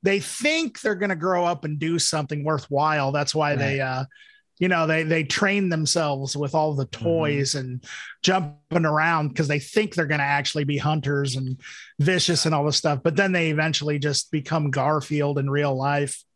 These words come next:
Speaker 2: Yeah. Yeah, pretty much. Except my cat doesn't like lasagna. I mean,
Speaker 1: Yeah.
Speaker 2: I keep throwing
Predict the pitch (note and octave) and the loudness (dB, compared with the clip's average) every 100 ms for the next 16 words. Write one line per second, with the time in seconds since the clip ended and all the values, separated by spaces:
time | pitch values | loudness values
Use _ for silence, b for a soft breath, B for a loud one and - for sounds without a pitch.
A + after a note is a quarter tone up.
0 | - D3 F#3+ F3+ - B B E3 F#3 - | -6 0 2 0 -6 B B -2 -2 0
1 | D3 D3+ E3 - - - D3 A#2 - D3 | 0 2 0 -2 -10 -10 -8 -4 0 -2
2 | - - b b b b b b b _ | -4 -20 b b b b b b b _
3 | - C#3 D3 D3+ D3 A#2+ B2+ A#2+ G#2+ B2 | -4 0 0 2 2 2 0 -2 -4 -6
4 | A#2+ - G#2 A2 G#2+ G#2 B2+ B2 _ _ | -6 -6 -8 -8 -8 -8 -10 -14 _ _
5 | - D3+ F3 A3 F#3 F3 G3+ G3+ G#3 G#3 | -10 0 2 2 0 0 2 2 2 0
6 | G#3 D3+ E3+ E3+ F3+ D#3+ C3+ | -2 2 2 4 2 2 0